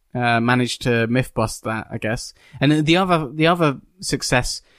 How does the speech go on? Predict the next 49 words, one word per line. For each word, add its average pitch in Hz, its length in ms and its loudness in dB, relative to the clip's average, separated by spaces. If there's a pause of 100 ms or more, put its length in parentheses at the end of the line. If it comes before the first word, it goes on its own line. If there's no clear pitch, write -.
(220)
is, 127 420 0
the 147 120 2
other 156 160 -2
thing 131 160 -4
that's 120 200 -6
rewarding 120 460 0
about 110 260 0
being 113 160 -2
a 113 60 -4
dog 113 200 -2
trainer, 113 340 -4
I 113 80 2
think 117 200 -6
a 120 40 -4
lot 107 160 -2
of 110 100 -8
the - 80 -18
times, 110 340 -4
is 117 140 -10
where 123 160 0
you've 117 300 -2 (260)
got 131 240 2 (140)
a 120 100 -2
dog 117 400 2
that 117 120 -2
has 113 100 -4
been 123 260 0
through 117 400 0 (240)
several 123 480 0
trainers. 117 560 2
Maybe 113 160 0
they've 107 160 0
visited 113 460 -4
the 113 80 -4
vet 117 280 0
multiple 110 380 -2
times, 113 640 -2 (300)
and 117 140 2
then 123 240 4
you 123 120 6
work 123 340 2
with 113 200 -2
them 113 320 4 (240)
and 117 100 2
you 113 80 4
manage 113 360 2
to - 60 -8
get 110 160 0
success. - 680 -2